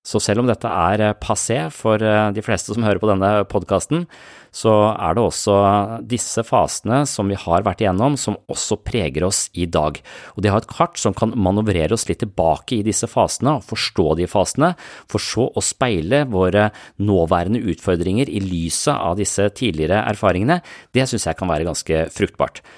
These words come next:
Samtidig så er vi jo, ifølge Eriksson, også nå i en fase alle sammen, for han beskriver nemlig utviklingen helt fra vi blir født og helt til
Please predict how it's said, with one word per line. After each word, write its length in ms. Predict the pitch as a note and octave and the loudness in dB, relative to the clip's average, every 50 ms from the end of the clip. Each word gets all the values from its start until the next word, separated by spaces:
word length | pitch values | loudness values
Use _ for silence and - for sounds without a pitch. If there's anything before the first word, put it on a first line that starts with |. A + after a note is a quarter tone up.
| - - - | -20 -12 -4
Samtidig 400 | - C3 A#2 - G#2+ F#2+ C3 D3+ C#3+ | -2 -2 0 0 0 0 0 0 0
så 100 | C#3+ F2 | 2 2
er 160 | D2+ D2+ D2+ | 2 2 2
vi 80 | E2+ G#2+ | 2 2
jo, 100 | C3+ C#3+ B2 | 2 2 2
ifølge 580 | A#2+ G2 - - - - - A#2+ F#2 F#2+ A2 G2 | 0 -2 -4 -6 -8 -6 -4 -4 0 0 2 2
Eriksson, 300 | D#2 D2 - - C3 C3+ - | 2 0 0 -2 -2 -2 -2
også 260 | D#3 - - - F#2+ | -4 -6 -4 -2 0
nå 140 | F2+ F#2+ G#2+ - _ - | 0 0 -2 -2 _ -6
i 140 | E2+ F2 - - | -6 -4 -2 -2
en 120 | A2 G#2+ - | -2 -2 0
fase 340 | - A2 E2 - - - A2+ | 2 2 2 2 2 0 2
alle 160 | G#2 G2 G#2 | 2 2 2
sammen, 360 | - G#2+ F#2 G2 C3 E3+ F#3 - - - - - - | 2 2 2 2 2 0 0 -4 -10 -16 -20 -10 -6
for 100 | - G2+ - - | -6 -4 -2 0
han 160 | G2+ G#2+ B2 | 0 0 0
beskriver 360 | C3+ - - - E2+ F2+ A2+ | 0 -2 0 0 2 2 2
nemlig 260 | A2+ F#2 E2+ F#2+ G#2+ - | 2 2 2 0 0 -2
utviklingen 460 | - - - - - F#2 G#2 C3+ D3 C#3 - - | -4 -6 -8 -4 -2 0 0 0 0 -2 -4 -2
helt 260 | - F2 A2 C#3 C#3+ - | 0 2 2 2 0 -2
fra 140 | - F#2+ E2 E2 | 0 2 2 2
vi 80 | F#2+ G#2 | 2 0
blir 200 | G2+ F#2+ A#2 C3 | -2 -2 -4 -4
født 320 | - - D3+ E3 - - F#2 | -2 -2 -2 -2 -2 -4 -8
og 80 | F#2+ - - - | -10 -10 -6 -2
helt 300 | F2 E2 G2 - - - - | 0 0 0 -2 -6 -12 -8
til 240 | - F2 E2+ - | -4 -4 -4 -4